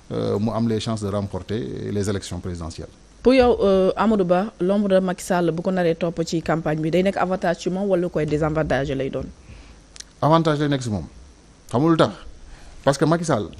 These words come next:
Speaker 1: le président Macky Sall, et je, je m'excuse, hein, euh, son excellence le président Macky Sall, il a fait preuve de grandeur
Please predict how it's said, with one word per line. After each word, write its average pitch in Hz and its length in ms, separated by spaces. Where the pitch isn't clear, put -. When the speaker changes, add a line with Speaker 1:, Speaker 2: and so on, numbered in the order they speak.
Speaker 1:
le 123 80
président 156 300
Macky 135 180
Sall, 101 220
et 104 80
je, 107 280
je 107 120
m'excuse, 117 420
hein, 113 160
euh, 117 160
son 160 200
excellence 151 380
le 127 60
président 123 240
Macky 110 200
Sall, 87 160
il 127 100
a 143 100
fait 160 160
preuve 139 200
de 117 80
grandeur 110 440